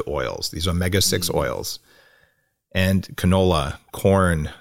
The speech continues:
Speaker 1: soybean, safflower, sunflower, all the stuff that's in everything at the restaurant and most packaged foods at the grocery store, unless, you know, buy from the right company. Um, it's full of these oils. These are the oils that drive insulin resistance. Your
Speaker 2: Mm.
Speaker 1: body takes these oils,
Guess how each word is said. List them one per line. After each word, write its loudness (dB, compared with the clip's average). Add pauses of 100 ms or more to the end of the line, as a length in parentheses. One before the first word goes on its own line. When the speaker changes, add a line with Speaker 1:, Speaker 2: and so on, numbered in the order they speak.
(140)
Speaker 1:
soybean, 0
safflower, -2
sunflower, 0
all 4
the 4
stuff 0
that's -2
in -2
everything 2
at -4
the 0
restaurant 0 (240)
and 2
most 4
packaged -4
foods -2
at -2
the -10
grocery -2
store, -6
unless, -4
you -10
know, -12 (120)
buy -4
from -10
the -6
right -8
company. -4 (720)
Um, -2 (100)
it's 2
full 4
of 4
these 2
oils. 2
These 2
are 6
the 4
oils 4
that 2
drive 0
insulin 2
resistance. -8 (140)
Your 0
Speaker 2:
Mm. 0
Speaker 1:
body 4
takes -2
these 2
oils, 0